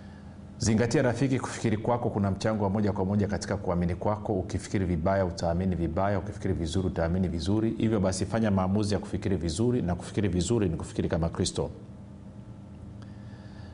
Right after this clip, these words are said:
Na ili uweze kufikiri kama Kristo, huna budi kuwa mwanafunzi wa Kristo, na mwanafunzi wa Kristo anasikiliza mafundisho ya neema na kweli.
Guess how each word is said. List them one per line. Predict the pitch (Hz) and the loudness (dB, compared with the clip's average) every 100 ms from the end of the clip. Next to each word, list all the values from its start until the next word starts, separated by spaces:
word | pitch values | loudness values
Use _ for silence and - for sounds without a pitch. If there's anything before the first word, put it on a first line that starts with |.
| - | -2
Na | 98 95 | 2 4
ili | 110 123 | 4 4
uweze | 107 113 110 | 6 4 4
kufikiri | 104 - 101 | 0 0 0
kama | 98 98 | 2 0
Kristo, | - 139 135 113 | 0 -2 0 0
huna | 95 104 110 101 | 0 2 4 2
budi | 98 101 - | 2 2 2
kuwa | - 90 | 0 0
mwanafunzi | 85 85 - 95 85 | 0 -2 -2 0 0
wa | 80 | 0
Kristo, | - 120 - 135 156 - - - - - | -2 -2 -2 -4 -4 -14 -16 -16 -12 0
na | - 85 82 | 2 2 2
mwanafunzi | 87 90 87 - 110 | 2 2 2 2 0
wa | 92 | 0
Kristo | - 131 - - 87 | 0 -2 0 0 0
anasikiliza | 82 - 92 85 82 | -2 -4 -2 0 0
mafundisho | 80 - 85 85 90 82 | -2 -4 -4 -2 -2 -2
ya | 78 | -2
neema | 78 76 78 | -2 -2 -2
na | 76 | -2
kweli. | - 98 78 - | 0 0 0 -2